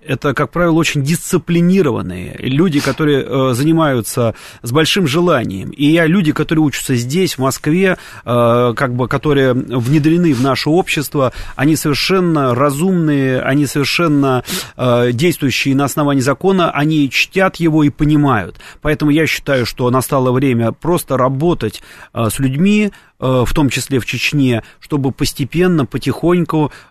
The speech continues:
э, пытаться достигнуть, э, каких-то результатов. Хотя, конечно, всегда найдутся те люди, которые будут думать иначе.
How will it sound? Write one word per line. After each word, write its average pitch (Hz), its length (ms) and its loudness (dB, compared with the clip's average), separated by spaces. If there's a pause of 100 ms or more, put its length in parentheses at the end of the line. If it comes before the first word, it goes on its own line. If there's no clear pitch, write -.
э, 120 220 0
пытаться 147 720 0 (100)
достигнуть, 131 720 -2 (300)
э, 120 240 0
каких-то 143 340 -2
результатов. 123 540 0
Хотя, 156 320 0
конечно, 165 560 0
всегда 151 340 -2
найдутся 131 520 -2
те 135 180 -2
люди, 180 320 0
которые 147 400 -2
будут 123 340 -2
думать 135 320 0
иначе. 107 400 -4